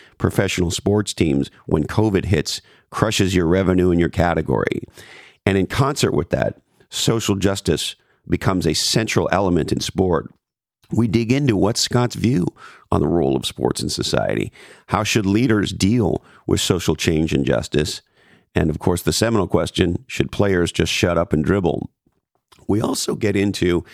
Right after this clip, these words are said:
how Scott dealt with all of the challenges presented by, uh, twenty twenty and twenty twenty-one in the context of what's going on in the sports category, which is a massive digital transformation, where the very definition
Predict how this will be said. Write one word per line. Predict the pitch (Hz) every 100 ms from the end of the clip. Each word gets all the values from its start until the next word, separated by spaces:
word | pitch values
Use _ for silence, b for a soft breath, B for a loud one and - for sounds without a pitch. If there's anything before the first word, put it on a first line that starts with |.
| B B B B
how | 104
Scott | - - 117 120
dealt | 98 110
with | 92 -
all | 95 131
of | 131
the | 107
challenges | - 82 87 92 76 76 -
presented | - 80 85 90 80 67
by, | 76 69 67
uh, |
twenty | 60 - 85 76
twenty | - 87 82 82
and | 67
twenty | - 87 85
twenty-one | - 82 69 82 95 87 85 B B B B B B -
in | 113
the | 120
context | - 135 156 170 123 95 -
of | 85 85
what's | 92 90
going | - 104 98 98
on | 104 117 87
in |
the | 87
sports | - 104 113 -
category, | 92 69 76 62 55 - - _
which | 95 95
is | 85
a | 85
massive | 85 90 98 107 87 - - -
digital | 98 82 117 80 73
transformation, | - 80 78 82 87 98 - 69 64 B B B
where | 104
the | 90
very | 101 110
definition | 101 104 - 104 - - 92